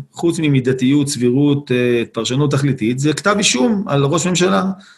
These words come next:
פשוט לשים כתב אישום, לכתוב נייר, ו-, ובזה נגמר העניין. ועכשיו יש לנו גם הצעה, אתה יודע מה, לא נעשה לך משפט, רק תלך מפה. אני לא חושב ש-, ש-,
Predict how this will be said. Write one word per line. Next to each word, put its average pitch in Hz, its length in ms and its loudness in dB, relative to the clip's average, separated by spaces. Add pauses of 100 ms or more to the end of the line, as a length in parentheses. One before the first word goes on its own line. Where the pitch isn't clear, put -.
(140)
פשוט 180 280 -2
לשים 175 260 2
כתב 165 200 2
אישום, 117 340 2
לכתוב 175 260 0
נייר, 120 440 2 (480)
ו-, 135 320 0 (120)
ובזה 135 300 2
נגמר 185 300 0
העניין. 131 520 0
ועכשיו 147 300 2
יש 226 80 0
לנו 240 160 2
גם 226 120 0
הצעה, 220 380 0
אתה 151 120 0
יודע 170 160 2
מה, 190 120 0
לא 185 100 2
נעשה 196 260 0
לך 165 140 -4
משפט, 147 460 -2
רק 170 180 -2
תלך 220 280 0
מפה. 165 360 0 (800)
אני 104 160 -4
לא 143 100 2
חושב 143 280 2
ש-, 139 140 0 (300)
ש-, - 160 -4